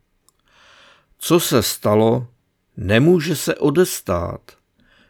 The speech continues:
Někdy se to musí odsedět. Proč se trpí prokazování původu psů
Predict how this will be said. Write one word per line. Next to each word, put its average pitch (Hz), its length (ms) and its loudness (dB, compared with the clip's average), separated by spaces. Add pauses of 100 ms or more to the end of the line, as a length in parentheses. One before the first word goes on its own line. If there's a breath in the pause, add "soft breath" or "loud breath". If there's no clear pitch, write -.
(200)
Někdy 180 400 0
se - 180 -4
to 110 160 -2
musí 123 520 -2
odsedět. - 960 -8 (2000 soft breath)
Proč 156 420 2
se 113 220 0
trpí 139 720 0
prokazování 117 1040 0
původu 127 600 4
psů 123 760 0